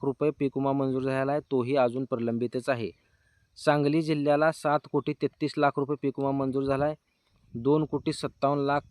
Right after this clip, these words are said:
शेतकऱ्यांना पीक विमा वाटप झालेला आहे. अजूनही चार कोटी शहात्तर लाख शेतकऱ्यांना पीक विमा प्रलंबित आहे, तो लवकरात लवकर खात्यावर पडून जाईल.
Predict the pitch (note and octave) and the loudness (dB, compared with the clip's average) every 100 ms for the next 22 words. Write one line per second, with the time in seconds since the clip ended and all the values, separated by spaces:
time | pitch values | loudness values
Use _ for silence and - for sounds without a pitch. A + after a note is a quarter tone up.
0 | - - - C3+ C#3 C3 C3+ C3+ C3 B2 | -20 -10 -8 -4 -2 -2 -2 -2 -4 -2
1 | B2+ B2 A#2+ - - C3 A#2+ B2 A#2 B2 | -2 0 -2 -10 -16 -8 -4 -4 -2 0
2 | C3+ C#3+ D#3 - - - - A#2+ B2+ C#3 | 2 2 2 -2 -20 -18 -6 -2 0 -2
3 | C#3+ - D3 C3+ - B2+ C#3 - B2+ - | -4 0 2 2 -2 -6 -4 -4 -6 -2
4 | C#3 C3 B2 C3+ - - - B2+ - A#2 | -2 2 2 2 0 -20 -10 -10 -4 -4
5 | B2 C3 C#3 - B2 - A#2+ A#2 C3 - | -2 -4 -6 -6 -6 -4 -6 -4 -6 -8
6 | _ C3 B2 B2 B2+ C3 C#3 - C3 A#2 | _ -4 -2 -2 -2 -2 -4 -4 -2 -2
7 | - A#2 A#2+ A2 A#2 - A#2+ G#2+ G#2+ B2+ | -2 -4 -4 -4 -6 -6 -4 -4 -4 -2
8 | A#2 A2 G#2 | -2 -2 -4